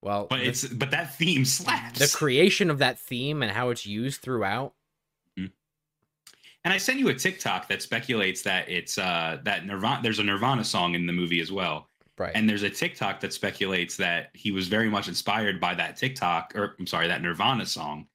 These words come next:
Speaker 1: Yeah.
Speaker 2: Uh, if you slow that song down and you break it down into its chords,
Speaker 1: Yeah.
Speaker 2: that is the Batman theme that he created. So, very cool.
Speaker 1: Yeah. It's awesome.
Speaker 2: Yeah, I had a lot of fun with it. By the way, I didn't get a chance to talk to you about this.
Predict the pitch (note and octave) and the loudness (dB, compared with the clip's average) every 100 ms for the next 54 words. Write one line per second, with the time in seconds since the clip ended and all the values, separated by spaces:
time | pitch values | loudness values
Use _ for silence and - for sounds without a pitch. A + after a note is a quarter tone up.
0 | - - F2 F2 F#2 G2 - - A2 A#2+ | -14 -8 -4 -2 -2 0 2 4 4 4
1 | B2+ A#2+ G#2+ A#2+ A2+ G#2+ A2 A#2+ G#2 F2+ | 2 2 0 2 4 6 4 2 2 0
2 | F2+ - G2 G#2 - G#2 G2 F#2 F2 - | -2 0 0 0 -2 -2 0 0 -2 -2
3 | - G#2 B2 F3 - - - G#2 G2 F2 | 2 4 4 2 0 -2 -16 -6 -4 0
4 | A#2 A#2+ A#2+ B2 A2+ A2 A#2 - A2 F2 | 0 0 0 0 0 0 0 0 -2 -4
5 | F2 F2+ F2 F2 E2+ F#2+ F#2+ - F#2+ G2+ | -2 0 2 2 0 -2 -6 -2 0 0
6 | D2 C#2 - - E2+ D#2+ - _ _ _ | -4 -10 -10 -4 -2 -2 -6 _ _ _
7 | _ - G#2+ G#2+ - F2 D2+ _ _ - | _ -4 0 0 0 -4 -4 _ _ -14
8 | E2 _ _ - - - _ _ - A#2 | -14 _ _ -20 -20 -20 _ _ -14 -6
9 | F2+ - F2+ - - _ _ _ _ _ | -6 -6 -14 -20 -20 _ _ _ _ _
10 | - - - A2+ B2 A#2 A2 G#2+ - G2+ | -20 -12 -2 0 2 2 2 2 0 0
11 | F#2 - D#2+ B2 C#3 C#3+ G2+ F2+ G#2+ A2+ | 0 -2 -2 0 2 2 2 0 0 0
12 | G2 G#2+ - - G#2 - D#2+ D#2+ - E2 | 0 -2 0 -2 -2 0 0 -2 0 -2
13 | - - | 0 -2